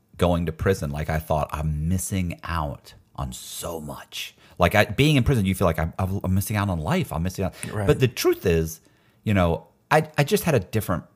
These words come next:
Speaker 1: I just had a different experience. Like,
Speaker 2: It's like
Speaker 1: everybody
Speaker 2: just,
Speaker 1: does.
Speaker 2: just a new phase of life.
Speaker 1: Right.
Speaker 2: Just
Speaker 1: No, nobody has the life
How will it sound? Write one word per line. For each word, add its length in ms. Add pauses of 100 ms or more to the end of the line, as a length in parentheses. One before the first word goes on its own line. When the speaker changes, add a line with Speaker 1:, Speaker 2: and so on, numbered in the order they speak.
Speaker 1:
I 60
just 160
had 120
a 60
different 280
experience. 560 (120)
Like, 120
Speaker 2:
It's 60
like 80
Speaker 1:
everybody 320
Speaker 2:
just, 180
Speaker 1:
does. 80
Speaker 2:
just 140
a 40
new 160
phase 400
of 100
life. 400
Speaker 1:
Right. 220
Speaker 2:
Just 120
Speaker 1:
No, 220 (160)
nobody 760 (180)
has 460
the 140
life 600